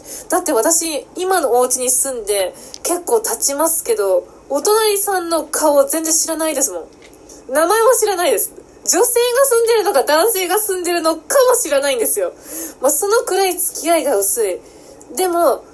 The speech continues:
それが、そのドライな感じが私にはすごく性に合ってます。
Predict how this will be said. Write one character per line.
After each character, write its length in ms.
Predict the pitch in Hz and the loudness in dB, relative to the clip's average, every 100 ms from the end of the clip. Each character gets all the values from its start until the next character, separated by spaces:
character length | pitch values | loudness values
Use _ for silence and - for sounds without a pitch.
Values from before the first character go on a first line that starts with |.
| - | -6
そ 360 | - - 311 | -2 -2 -2
れ 200 | 339 339 | 0 0
が、 320 | 311 359 262 | 2 2 2
そ 100 | - | 2
の 100 | 311 | 0
ド 120 | 277 285 | 2 2
ラ 160 | 392 | 2
イ 60 | 403 | 0
な 100 | 285 | -2
感 240 | 285 262 | -4 -4
じ 100 | 220 | 0
が 120 | 240 | 2
私 360 | 226 214 233 254 | 2 2 0 -2
に 120 | 269 | -2
は 160 | 240 247 | -2 0
す 100 | 240 | 0
ご 120 | 240 | -2
く 180 | 233 208 | -2 -2
性 180 | - 247 | 0 -2
に 140 | 226 | -4
合 60 | 269 | -4
っ 40 | |
て 120 | - | -4
ま 120 | 196 | -4
す。 220 | 175 - | -4 -6